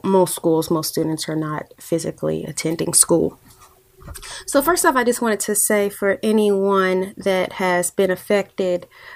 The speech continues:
uh, personally in their family or in their inner circle, I send out my condolences to anyone who has had to, uh, directly deal with covid nineteen. Also, to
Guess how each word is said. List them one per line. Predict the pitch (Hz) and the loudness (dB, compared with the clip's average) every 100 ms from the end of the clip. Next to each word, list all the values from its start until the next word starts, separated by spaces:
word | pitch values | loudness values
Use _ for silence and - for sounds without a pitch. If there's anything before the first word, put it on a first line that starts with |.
| - | -10
uh, | 196 180 | -6 -4
personally | 180 - 196 - 185 | -2 0 0 2 0
in | - 185 | 2 0
their | 185 | 0
family | 180 - 190 180 185 185 180 180 180 - - - | -2 0 2 2 2 2 2 2 -2 -14 -16 -4
or | 180 | -2
in | 180 185 | 0 2
their | 180 - | 2 0
inner | 180 180 | 0 -2
circle, | 175 - 180 175 - 180 175 170 - | -4 -2 0 0 0 0 2 -2 -6
I | - | -4
send | - 202 | 0 0
out | 180 180 | 0 -2
my | 175 | -6
condolences | 170 175 170 170 - 175 | -4 -2 -2 -2 -4 -4
to | - | 2
anyone | 175 175 170 | 4 4 2
who | 165 | 2
has | 175 170 | 0 -2
had | - 175 165 165 | 0 2 2 0
to, | 185 175 170 170 170 - 208 | 2 4 4 2 -2 -10 -6
uh, | |
directly | 180 185 180 180 175 | -2 2 2 2 0
deal | 165 175 175 | 4 4 6
with | 170 170 165 - _ - | 6 4 2 -4 _ -8
covid | - 185 175 | -4 -2 -2
nineteen. | 175 165 170 170 165 165 156 - - - - | -2 -2 -2 0 0 -2 -6 -16 -18 -6 0
Also, | 202 202 - 185 180 180 180 - _ - - | 2 0 -2 0 2 0 -2 -8 _ -20 -12
to | - - 202 190 185 170 170 | -4 2 4 4 2 -2 -6